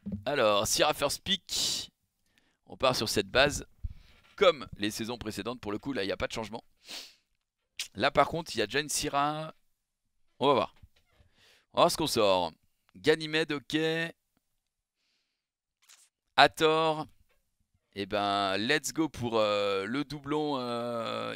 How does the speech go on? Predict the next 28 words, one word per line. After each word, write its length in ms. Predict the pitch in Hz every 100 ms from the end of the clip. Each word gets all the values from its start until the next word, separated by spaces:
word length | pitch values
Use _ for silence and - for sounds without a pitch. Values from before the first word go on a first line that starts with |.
| -
Iliana 920 | 151 147 135 143 135 143 147 139 135 _ _ _ _ _ _ -
Woussa. 580 | 98 120 165 - 190 160 _ _ _ _ _ _ _ _ _ _ _ _ _ _ _ _ _ _ _ _ _ _ _ _ _ _ _ _
Qui 120 | - 107
sera 220 | - 117
pas 140 | 117
mal. 240 | 120 135 143
Et 80 | 127
là, 140 | 165
en 80 | 170
dernier, 340 | 156 156 185
vous 80 | 175
savez 160 | 143 151
ce 80 |
que 60 | 151
j'ai 80 | 131
envie 120 | 135
de 60 | 156
mettre, 220 | 170 120
là, 60 | 110
hein ? 120 | - _ _ _ _ _ _ - -
En 100 | 110
vrai, 140 | 160 208
j'ai 100 | 170
envie 140 | 151
de 40 |
mettre 140 | 147 127
deux 100 | 165
trucs. 380 | - 127 -